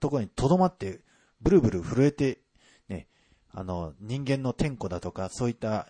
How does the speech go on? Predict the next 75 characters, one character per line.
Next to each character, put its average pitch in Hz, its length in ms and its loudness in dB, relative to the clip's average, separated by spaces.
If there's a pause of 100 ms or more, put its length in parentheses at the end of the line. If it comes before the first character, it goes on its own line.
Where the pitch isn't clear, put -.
(100)
人 - 280 -4
の 151 160 0
命 123 180 2
令、 113 220 0 (540)
父 - 420 -2 (180)
の 95 120 -8
サ 196 260 0
ウ 165 80 6
ル 110 120 2
の 80 200 -8 (420)
命 107 220 -2
令 117 160 2
に 113 100 -6
よ 110 80 -2
っ - 40 -8
て、 107 300 -4
も 107 100 -4
う 92 60 -4
い 92 40 -8
ろ 143 160 0
ん 147 40 -6
な 139 120 0
制 - 200 -2
約 135 240 0
が 120 200 0 (420)
課 117 140 -6
せ - 140 -4
ら 147 100 2
れ 131 140 2
て 104 140 -4
い 92 60 -4
る 87 140 -4
状 101 220 -2
況、 98 320 -2
こ - 160 -8
こ 175 140 -2
で 170 100 2
は 113 80 0
も 110 160 -2
う 90 40 -6
主 - 200 -2
は 151 100 4
何 131 260 -4
も 190 60 -2
働 165 340 -4
く - 40 -20
こ 175 80 -6
と 120 100 0
は 92 140 0 (420)
な 123 160 -2
い。 - 100 -6 (380)
ね、 - 80 -12
む 98 140 -4
し - 100 -4
ろ、 87 180 -2 (280)
ね、 101 60 -10
も 107 160 0
う 87 40 -2
父 - 300 -6
に 214 60 0
は 95 140 -2
黙 123 260 0
っ 208 120 -4
て、 - 220 -8 (440)
え 87 320 -18
ー、 - 20 -20 (960)
自 98 100 -8
分 101 140 -4
で 131 100 -6
行 - 240 -2
動 98 140 -2
し - 60 -8
た - 80 -12
方 107 180 -2
が 82 160 -10